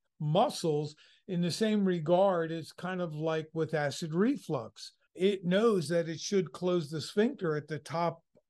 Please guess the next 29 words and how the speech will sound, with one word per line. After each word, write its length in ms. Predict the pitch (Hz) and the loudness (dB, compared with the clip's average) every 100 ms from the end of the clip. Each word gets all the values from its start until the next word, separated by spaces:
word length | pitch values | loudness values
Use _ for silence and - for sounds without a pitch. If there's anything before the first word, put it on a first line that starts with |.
| _ | _
of 400 | 151 156 156 135 | -2 0 -2 -6
the 80 | 127 | -10
stomach, 480 | - 214 226 180 - | -2 0 2 0 -2
the 80 | |
bottom 400 | 147 160 160 151 | 0 2 2 0
of 100 | 151 | -2
the 140 | 135 135 | -4 -6
esophagus, 800 | 131 - 208 220 175 165 143 - _ _ _ _ | -4 0 0 0 -6 -8 -8 -10 _ _ _ _
but 180 | 180 175 | 2 2
because 480 | 175 170 202 180 156 | -2 0 2 2 4
minerals 680 | 175 220 277 190 180 165 175 | 2 4 2 2 2 -2 -6
are 220 | - 170 165 | -2 0 2
necessary 880 | 185 190 214 156 - 185 180 175 | 0 -2 -4 -4 0 0 2 0
in 120 | 156 151 | -2 -6
so 380 | - 202 214 | -2 2 2
many 420 | 247 226 226 220 208 | 2 0 0 0 0
other 300 | - 202 196 | 0 2 0
places 760 | 175 - 190 247 220 160 139 131 _ - _ | 0 -2 0 0 -2 -6 -8 -10 _ -20 _
at 200 | 170 160 | -4 -4
the 100 | 160 | -4
same 400 | 147 180 160 156 | -4 -2 -2 -4
time, 540 | 151 208 254 190 156 151 - _ - | -8 -6 -2 -2 -2 -6 -10 _ -4
that 260 | 135 185 247 | 0 2 0
sphincter 500 | - - 170 147 156 | -4 -4 -4 -2 -4
may 280 | 143 139 135 | -2 -4 -2
not 240 | 131 135 - | -4 -4 -8
close. 580 | - 139 127 135 185 - _ - _ - | -4 0 0 0 -4 -10 _ -20 _ -6
The 560 | 147 147 143 139 139 135 _ _ _ - | -2 0 0 -4 -6 -12 _ _ _ 0
muscles 880 | 156 160 214 214 220 202 180 - | 6 8 8 8 8 8 6 0